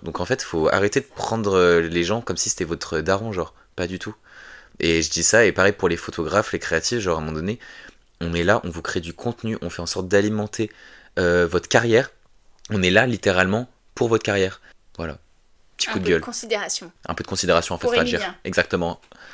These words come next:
Speaker 2: Alors, un abonné mystère te demande maintenant, est-ce que tu accepterais de shooter pour moi pour que je prenne confiance en moi ?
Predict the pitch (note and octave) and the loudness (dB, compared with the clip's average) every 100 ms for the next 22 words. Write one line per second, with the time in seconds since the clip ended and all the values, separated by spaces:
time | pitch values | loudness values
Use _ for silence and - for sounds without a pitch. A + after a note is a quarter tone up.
0 | - - G#3+ A3+ G4+ G#4 G4+ F4 D#4 - | 2 4 6 6 4 4 2 2 -2 -2
1 | E4+ F4 A3+ G#3+ G#3 G3+ B3+ D#4+ A#3 A#3 | -4 -4 -6 -6 -8 -4 -4 -2 -4 -8
2 | - B3 - F4+ - G#3+ - B3 B3 C4+ | -8 -8 -6 -6 -8 -8 -8 -6 -4 -4
3 | G3 - F4+ F4 - A#3 G#3 C4 - - | -4 -6 -6 -6 -6 -6 -4 -4 -6 -14
4 | G#3 F3 - D4 C#4+ E4 E4 D#4+ - G3+ | -14 -12 -10 -10 -10 -10 -10 -10 -10 -12
5 | - | -16